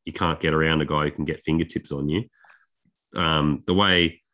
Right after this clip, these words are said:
Kurt Lee matched up against Caleb Clark, I thought was really imp-, impressive. That's a guy who's dominated us when he first came on the scene, has dominated other players. And he's got a small guy who's just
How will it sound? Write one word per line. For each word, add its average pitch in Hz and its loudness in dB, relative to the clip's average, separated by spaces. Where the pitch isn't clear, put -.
Kurt 85 0
Lee 85 2
matched 85 -2
up 80 -6
against 78 -4
Caleb 78 0
Clark, 85 -4
I 87 -2
thought 87 0
was 82 -2
really 87 4
imp-, - -6
impressive. 92 -2
That's 90 -6
a 80 0
guy 87 2
who's 80 -2
dominated 78 0
us 80 -6
when 78 0
he 76 -6
first 78 -2
came 76 0
on 73 0
the 69 -2
scene, 80 -2
has 80 0
dominated 80 0
other 76 -2
players. 78 -6
And 101 -2
he's 98 0
got 87 0
a 80 0
small 85 2
guy 82 2
who's 78 -4
just - -10